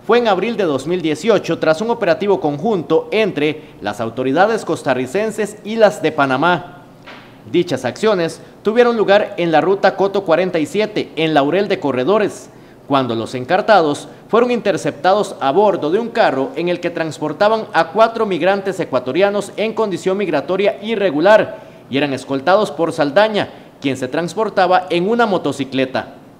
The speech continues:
Por su parte, las autoridades panameñas lograron aprehender en ese país a cinco supuestos miembros de la organización. Además, rescataron a diez víctimas, también de nacionalidad ecuatoriana.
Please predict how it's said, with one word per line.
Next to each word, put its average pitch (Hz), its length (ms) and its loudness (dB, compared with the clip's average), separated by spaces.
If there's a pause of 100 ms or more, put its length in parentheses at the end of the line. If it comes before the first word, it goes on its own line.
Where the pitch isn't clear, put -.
(1300)
Por 110 180 -6
su 143 140 -6
parte, 151 480 2 (240)
las 117 200 -2
autoridades 151 600 2
panameñas 143 640 -2
lograron 202 400 2
aprehender 151 720 -2
en - 160 -4
ese 214 200 -4
país 156 520 0
a 147 140 2
cinco 220 340 -4
supuestos 175 600 -4
miembros 196 480 0
de 190 100 2
la 214 100 6
organización. 160 720 0 (340)
Además, 123 600 0 (200)
rescataron 208 600 2
a 165 80 4
diez 180 260 0
víctimas, 180 540 -4
también 160 420 2
de 208 140 -2
nacionalidad 196 720 2
ecuatoriana. 156 880 0